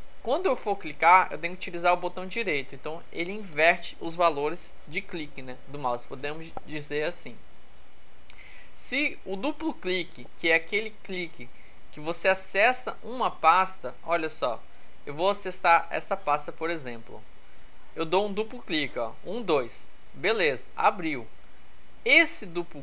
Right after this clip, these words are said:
clique, você personaliza se ele é mais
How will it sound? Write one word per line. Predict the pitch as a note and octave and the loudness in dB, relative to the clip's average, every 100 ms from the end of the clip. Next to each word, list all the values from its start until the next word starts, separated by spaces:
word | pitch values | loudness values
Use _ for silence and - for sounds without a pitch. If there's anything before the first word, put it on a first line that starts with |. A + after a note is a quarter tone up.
| - | -4
clique, | F3 A3+ F#3 - A#2+ - - - - | -2 -2 -4 -6 -6 -6 -6 -6 -4
você | D#3+ G3+ | -2 -2
personaliza | G3+ B3 C4 A3 E3+ D3 E3 F3+ C3+ A2+ - - - - | 0 0 0 0 0 0 0 -2 -2 -6 -6 -6 -8 -6
se | - D#3 | -4 0
ele | D#3 C#3+ | 0 0
é | C#3 C3 B2+ | 0 0 0
mais | B2+ A#2 | 2 0